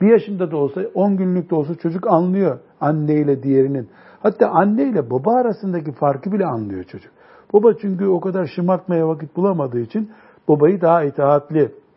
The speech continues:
e, itaat edilir noktada görüyor. Şimdi biz burada çocuk eğitimiyle ilgili bir konu konuşmuyoruz, değil mi? Ne konuşuyoruz? İsrafın caiz olmadığını konuşuyoruz. İsraf deyince hemen caminin musluklarını açık bırakarsan çok su akar. Bu akla geliyor.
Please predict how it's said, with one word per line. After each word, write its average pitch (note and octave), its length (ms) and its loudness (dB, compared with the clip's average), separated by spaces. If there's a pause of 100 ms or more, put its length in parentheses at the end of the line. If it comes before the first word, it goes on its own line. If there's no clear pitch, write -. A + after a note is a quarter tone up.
(380)
e, B2+ 320 0
itaat C3 640 2
edilir B2+ 440 0 (140)
noktada A#2+ 420 -4
görüyor. G2+ 320 -4 (380)
Şimdi G3 260 0
biz D#3+ 160 -4
burada F3+ 320 4 (320)
çocuk F3 300 -2
eğitimiyle E3+ 600 2
ilgili E3 280 -2
bir F3 80 -6
konu F3+ 260 0
konuşmuyoruz, D#3 680 -4
değil G#3+ 120 -2
mi? F#3 140 -6 (460)
Ne G3 100 6
konuşuyoruz? G3+ 600 -2
İsrafın F3+ 680 2 (500)
caiz D#3 320 6
olmadığını F3 540 -2
konuşuyoruz. D#3+ 480 -4
İsraf A3 440 2
deyince G#3+ 240 2
hemen G#3 200 0
caminin G3+ 440 0
musluklarını G3 640 0
açık F#3 300 -6
bırakarsan E3 500 2
çok E3 240 0
su E3 140 2
akar. B2+ 360 0
Bu E3 100 4
akla D3 280 2
geliyor. A#2+ 460 -2